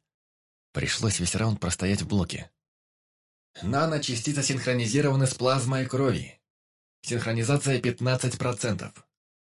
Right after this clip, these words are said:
Атом, старина. Хорошо, что ты есть. Все, кто жаждал зрелища, получили. Кость предплечья, кажется, треснула, и кожа на виске кровоточит от пропущенного удара.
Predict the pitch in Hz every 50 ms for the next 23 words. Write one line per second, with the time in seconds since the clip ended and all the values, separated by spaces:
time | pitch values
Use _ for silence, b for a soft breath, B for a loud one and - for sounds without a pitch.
0 | _ _ _ - - - 117 120 107 - 82 78 78 - - 76 101 101 92 82
1 | 82 76 - - _ _ _ _ _ _ _ - - - 101 101 101 98 - 110
2 | 101 - - 90 - - 90 82 78 78 78 - - - - _ _ _ _ _
3 | _ _ _ _ _ _ _ _ _ _ _ - - - - - 131 120 - -
4 | - 87 78 82 127 131 110 104 95 85 80 98 120 127 117 107 - - 110 101
5 | - 104 101 98 101 - - - 90 71 - - 147 - _ _ _ _ _ _
6 | _ _ _ - - - - 147 139 - - - 101 101 - - 127 139 135 -
7 | - 101 - 123 123 110 110 - - 104 - - 117 127 120 - - 87 82 78
8 | 76 76 - - 117 120 101 95 92 90 85 82 - - 117 113 - 90 82 85
9 | 87 - 117 - 117 107 - 101 - - 95 90 - - 135 120 - - 110 107
10 | 110 104 101 98 - - 110 101 95 92 82 69 - - -